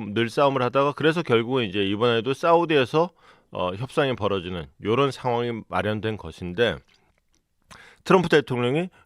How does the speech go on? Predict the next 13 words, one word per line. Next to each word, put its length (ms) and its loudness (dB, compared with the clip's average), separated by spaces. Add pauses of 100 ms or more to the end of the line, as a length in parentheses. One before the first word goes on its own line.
에, 160 0
넙죽, 520 2 (160)
어, 280 -10
"내가 340 6 (340)
러시아에 400 2
갈 180 -4
수 140 -12
있다"라고 1000 -6
얘기하는 420 -8
거 220 -6 (1040)
누가 320 2
봐도 420 -2
지금, 280 -8